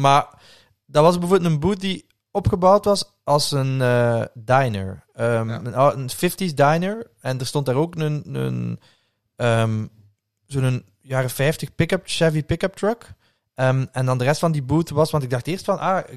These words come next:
Speaker 1: kun je hier iets eten? Want iedereen dat daar we-, werkte, liep ook rond in,
Speaker 2: Nee,
Speaker 1: eh,
Speaker 2: zo, zo'n
Speaker 1: met een,
Speaker 2: hemdje,
Speaker 1: een
Speaker 2: ja.
Speaker 1: schort en, en zo'n hoedje, zoals
Speaker 2: Ja.
Speaker 1: dat ze vroeger in die Amerikaanse
Speaker 2: En hij dacht,
Speaker 1: diners.
Speaker 2: "Hmm, eh."
Speaker 1: "Hmm, hamburger."
Speaker 2: <laughs>
Speaker 1: Ja.
Speaker 2: Oh, t-shirt.
Speaker 1: <laughs>
Speaker 2: Godverdomme.
Speaker 1: Maar, eh, en, en het, het, het, het, het deeltje,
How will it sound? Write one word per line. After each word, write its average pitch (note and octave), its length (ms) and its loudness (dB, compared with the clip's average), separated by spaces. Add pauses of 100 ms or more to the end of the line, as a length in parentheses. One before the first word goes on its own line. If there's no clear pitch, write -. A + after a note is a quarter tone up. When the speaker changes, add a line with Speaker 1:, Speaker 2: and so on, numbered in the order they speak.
(460)
Speaker 1:
kun C3+ 140 -2
je C3 60 0
hier B2+ 80 0
iets - 120 -4
eten? E3+ 260 0
Want D3 160 -2
iedereen F#3 260 -4
dat F3 140 0
daar B2+ 180 -4
we-, B2+ 180 0
werkte, E3 320 0
liep E3 200 -4
ook E3+ 140 -2
rond E3 340 -4
in, C#3 280 -4
Speaker 2:
Nee, C3+ 140 0
Speaker 1:
eh, B2+ 60 4
Speaker 2:
zo, B2+ 80 4 (500)
zo'n C3 100 -10
Speaker 1:
met C#3 100 2
een, C#3 60 4
Speaker 2:
hemdje, - 0 -
Speaker 1:
een C3+ 80 -2
Speaker 2:
ja. B2+ 80 -2
Speaker 1:
schort D#3 580 2
en, C#3 200 -4
en C3+ 180 -4
zo'n C3 180 -2
hoedje, F#3+ 460 -2
zoals C#3+ 200 -4
Speaker 2:
Ja. B2+ 60 -6
Speaker 1:
dat B2+ 100 -8
ze B2 80 -8
vroeger C#3+ 280 -6
in E3 60 -4
die D#3+ 100 -2
Amerikaanse C#3 460 0
Speaker 2:
En C3 80 0
hij E3 100 0
dacht, E3+ 200 0
Speaker 1:
diners. D#3 440 2
Speaker 2:
"Hmm, D3 100 -6
eh." C#3+ 280 -4
Speaker 1:
"Hmm, E3+ 200 2
hamburger." C#3+ 640 2
Speaker 2:
<laughs> - 0 -
Speaker 1:
Ja. D3+ 100 4 (1040)
Speaker 2:
Oh, A3+ 220 8
t-shirt. - 520 2 (300)
Speaker 1:
<laughs> - 320 2
Speaker 2:
Godverdomme. E3+ 460 2
Speaker 1:
Maar, E3+ 100 6
eh, E3 400 6
en, D#3+ 100 0
en E3+ 120 4
het, E3+ 160 2
het, D#3 200 -8
het, D3 140 -6
het, D3+ 160 -8
het C#3+ 320 -10
deeltje, F#3 420 2